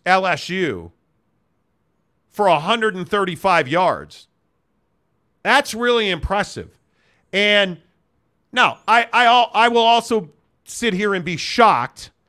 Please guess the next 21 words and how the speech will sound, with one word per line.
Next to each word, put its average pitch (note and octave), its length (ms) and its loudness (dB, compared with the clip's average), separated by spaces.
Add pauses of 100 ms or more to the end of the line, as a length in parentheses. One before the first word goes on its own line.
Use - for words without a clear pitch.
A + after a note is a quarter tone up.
(320)
that F#3 500 -4
Jaden G#3 440 0
Daniels F3+ 460 -2
actually F3 380 0
performed E3 440 -4
at D#3 100 -2
the E3 80 -6
level D3+ 300 0
he C#3+ 140 -4
did, D#3+ 240 -2
'cause D3 180 -2
he B3+ 120 -4
got A3+ 200 0
folded F3+ 300 0
up E3 160 2
like D#3 200 0
a, C#3+ 140 -2 (240)
a, C#3+ 300 0
a C#3 160 0
cheap G3+ 300 -10
suit F3 380 -4